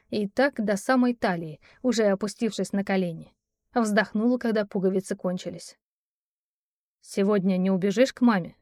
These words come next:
«Нет», Джаз покачала головой. «Хватит бегать». «А как же?» «В некоторых королевствах отсчёт ведётся от времени нахождения в утробе,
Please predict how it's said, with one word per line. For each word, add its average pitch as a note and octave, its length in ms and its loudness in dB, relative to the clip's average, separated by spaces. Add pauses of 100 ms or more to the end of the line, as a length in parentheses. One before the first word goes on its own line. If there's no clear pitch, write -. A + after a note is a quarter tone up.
(920)
«Нет», A#3 440 2 (340)
Джаз G3+ 280 0
покачала G3+ 520 -2
головой. F#3 540 -4 (520)
«Хватит G#3 440 0
бегать». F#3 480 -2 (1040)
«А E3+ 180 -10
как A3 260 4
же?» G#3+ 260 0 (680)
«В B3 140 0
некоторых C#4 500 6
королевствах B3+ 800 2
отсчёт C4 380 0
ведётся A#3 400 2
от G3+ 100 -2
времени A#3 380 4
нахождения A3 600 -2
в A3 80 0
утробе, G3 440 0